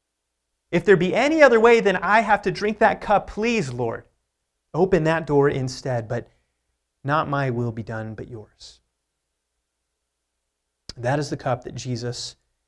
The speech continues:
will drink. But why? Why was it necessary for Jesus, who never sinned against anybody or who did, never did anything wrong, why is it necessary that he of all people would have to drink such a bitter cup?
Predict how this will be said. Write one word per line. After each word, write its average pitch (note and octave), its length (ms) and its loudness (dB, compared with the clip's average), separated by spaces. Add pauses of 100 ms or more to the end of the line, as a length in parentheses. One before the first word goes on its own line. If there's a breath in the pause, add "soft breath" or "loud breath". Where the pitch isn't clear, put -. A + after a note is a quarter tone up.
(420)
will A#2 120 -6
drink. A#2+ 480 -8
But C#3 180 -6
why? D#3 360 -10 (1200)
Why D3+ 220 0
was F#3+ 140 0
it E3+ 80 -6
necessary D3+ 560 -6
for C3 160 -10
Jesus, D#3+ 840 -8 (1300)
who D#3+ 60 0
never D#3+ 220 0
sinned A#3 340 -6
against C#3 300 -8
anybody G3+ 360 -8
or D#3 40 -4
who B2+ 100 -8
did, B2 460 -10
never D#3 200 -6
did C#3 140 -6
anything E3+ 380 -6
wrong, D3+ 260 -4
why G3 160 -6
is G#3+ 140 -8
it F#3 80 -10
necessary E3 500 -4
that B2 140 -2
he B3+ 240 -4
of G#3 100 -2
all F#3 160 0
people F3+ 320 -8
would C3+ 100 -6
have F3 200 -10
to D#3+ 80 -8
drink C3+ 180 -10
such G#3 300 -10
a C#3 60 -8
bitter E3+ 300 -8
cup? - 380 -20